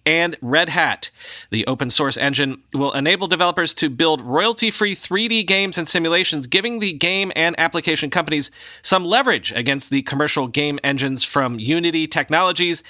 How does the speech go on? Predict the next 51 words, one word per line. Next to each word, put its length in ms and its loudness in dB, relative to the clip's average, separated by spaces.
and 260 2
Epic 280 -2
Games. 560 0
This 200 4
is 120 0
the 160 2
evolution 460 0
of 140 -2
where 120 4
engines 380 0
need 220 0
to 60 -2
be 120 2
going 460 0
as 220 0
we're 100 0
getting 300 -2
into 280 -2
the 80 -4
meta 220 0
space 400 2
and 200 0
into 420 -2
the 160 -4
cloud 340 2
space. 400 2
Dyack 360 4
said 360 2
in 220 0
an 100 0
interview 400 0
with 220 -4
GamesBeat, 580 0
"It 140 2
is 200 -2
a 200 2
completely 760 -2
open 260 0
source 300 0
engine 480 2
where 280 0
your 220 -2
goal 300 0
is 160 -2
to 100 -2
have 320 0
many 320 2
people 300 -2
contribute 560 -2
to 160 2
it 180 0